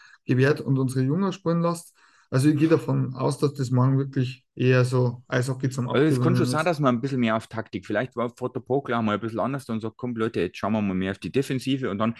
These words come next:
Speaker 2: weil, äh, äh, ganz ehrlich, gehen wir mal auf die letzte Saison wieder ein oder die vor zwei Jahren. Wie sind wir denn aus dem Loch rausgekommen? Da kamen dann Spiele wie ein zwei eins, wo du wirklich nur Gurken reingemacht hast.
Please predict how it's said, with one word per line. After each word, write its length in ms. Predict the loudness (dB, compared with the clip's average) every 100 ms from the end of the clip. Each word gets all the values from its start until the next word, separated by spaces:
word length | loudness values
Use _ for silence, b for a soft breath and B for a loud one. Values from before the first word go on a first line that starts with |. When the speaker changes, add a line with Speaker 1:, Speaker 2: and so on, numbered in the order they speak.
| -2
Speaker 2:
weil, 200 | 0 0 _
äh, 80 | 0
äh, 300 | 0 -4 -8 0
ganz 200 | 2 4
ehrlich, 260 | 4 2
gehen 120 | 2 0
wir 80 |
mal 180 | 0 -2
auf 180 | -4 -4
die 260 | 0 0 2
letzte 360 | 0 0 -4
Saison 340 | -6 -2 -2 0
wieder 140 | 0
ein 160 | 0 -2
oder 160 | -2
die 120 | -2
vor 160 | -2 -4
zwei 240 | 0 2
Jahren. 200 | 2 2 B B
Wie 120 | -2
sind 160 | 2 2
wir 60 | 2
denn 60 |
aus 140 | 0 2
dem 140 | 2
Loch 180 | 2 2
rausgekommen? 720 | 0 0 -4 -4 -4 -6 -8 _ _ _ B B
Da 80 | -8
kamen 320 | -4 -2 -2 0
dann 140 | -2
Spiele 380 | 0 2 4 4
wie 180 | 2 0
ein 180 | -2
zwei 380 | -4 -2 0 2
eins, 320 | 0 -2 -4 -6 2
wo 100 | 6
du 120 | 6
wirklich 300 | 6 4 2
nur 180 | 0 4
Gurken 320 | 4 4 0
reingemacht 520 | -2 -2 -4 -6 -8
hast. 220 | -12 -14